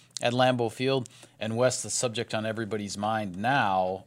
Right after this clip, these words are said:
a couple of days removed from the great comeback over the Bears, is what is the status of Aaron Rodgers?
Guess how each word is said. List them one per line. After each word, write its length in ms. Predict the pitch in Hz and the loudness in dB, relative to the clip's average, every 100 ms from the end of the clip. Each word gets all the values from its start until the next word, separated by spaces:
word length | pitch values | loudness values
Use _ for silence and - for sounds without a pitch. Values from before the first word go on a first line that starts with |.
| - | -14
a 60 | |
couple 320 | - 113 117 | -6 -6 -4
of 100 | 107 | -6
days 300 | 95 107 101 | -4 -4 -4
removed 440 | 104 98 117 120 107 | -8 -4 -2 0 -2
from 180 | 107 95 | -6 -8
the 100 | 92 | -6
great 280 | 104 101 | -6 -8
comeback 440 | - 117 104 98 98 | -6 -4 -2 -2 -4
over 160 | 95 | -10
the 100 | 85 | -10
Bears, 460 | - 104 104 98 92 | -8 -6 -6 -6 -8
is 200 | 92 85 | -10 -12
what 280 | 87 113 113 | -8 -6 -6
is 160 | 95 | -8
the 100 | - | -12
status 580 | - - 104 104 95 - | -14 -10 -2 -2 -2 -6
of 120 | 80 82 | -14 -12
Aaron 320 | 104 95 80 | -10 -10 -10
Rodgers? 760 | 92 120 110 90 90 87 - | -6 -4 -4 -8 -10 -10 -12